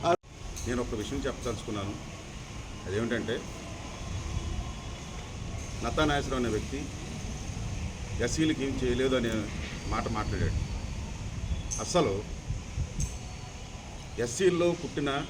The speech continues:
నత్తా నాగేశ్వరరావుకి మొట్టమొదటిగా ప్రతాప్ నారాయణ గారు వెనక ఇండిపెండెంట్గా పోటీ చేసినప్పుడు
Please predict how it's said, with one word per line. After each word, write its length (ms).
నత్తా 260
నాగేశ్వరరావుకి 640
మొట్టమొదటిగా 840
ప్రతాప్ 320
నారాయణ 180
గారు 220
వెనక 380
ఇండిపెండెంట్గా 540
పోటీ 220
చేసినప్పుడు 540